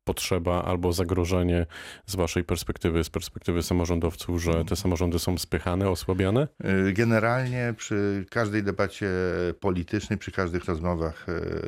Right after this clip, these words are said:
Speaker 2: y, politycznych zwracamy uwagę jako bezpartyjni samorządowcy na ogromną wartość, jaką niosą,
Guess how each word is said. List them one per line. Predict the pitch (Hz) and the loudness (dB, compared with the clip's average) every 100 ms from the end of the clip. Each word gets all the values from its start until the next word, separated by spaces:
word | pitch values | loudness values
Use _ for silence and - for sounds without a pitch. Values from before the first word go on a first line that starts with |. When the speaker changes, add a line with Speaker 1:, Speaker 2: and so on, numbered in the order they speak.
| 90 87 85 | -6 -6 -6
Speaker 2:
y, | 90 | -6
politycznych | - 85 78 90 - 87 | -4 -4 -2 -4 -2 -4
zwracamy | 80 82 80 90 85 85 82 - - _ - | -2 -4 -2 -2 -2 -2 -6 -8 -20 _ -2
uwagę | 82 87 82 | 0 2 0
jako | 78 87 | -2 -2
bezpartyjni | 73 78 - 78 - 85 80 80 80 80 | -2 -4 -4 -6 -2 -4 -2 -2 -2 -4
samorządowcy | 80 87 80 80 82 80 82 - 90 | -4 -4 -2 -2 -2 -2 -2 -4 -4
na | 82 80 - | -2 -4 -4
ogromną | - 90 92 92 85 | -6 -2 0 0 0
wartość, | 85 80 82 - | 0 -2 -4 -4
jaką | 73 - 78 78 - - - - | -6 -4 -4 -6 -12 -20 -10 0
niosą, | 87 80 85 80 | 0 0 0 0